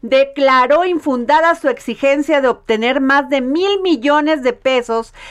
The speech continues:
para realizar la consulta popular a fin de enjuiciar a los expresidentes de, por sus decisiones. El I N E presentó una controversia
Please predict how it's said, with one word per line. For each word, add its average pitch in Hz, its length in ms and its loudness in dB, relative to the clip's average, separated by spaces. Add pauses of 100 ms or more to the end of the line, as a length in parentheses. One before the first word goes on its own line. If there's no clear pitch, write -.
(120)
para 277 280 2
realizar 262 580 0
la 320 180 0
consulta 262 640 -2
popular 214 460 -2
a 247 80 0
fin 254 260 -8
de 240 100 0
enjuiciar 233 760 -2
a 208 80 2
los 185 300 -4
expresidentes 208 1000 -6 (400)
de, 180 1300 -4
por 190 180 -4
sus 185 300 -16
decisiones. 214 920 -4
El 240 160 -2
I 294 80 2
N 311 120 0
E 330 40 -2
presentó 277 420 -8
una 302 240 -2
controversia 277 840 -2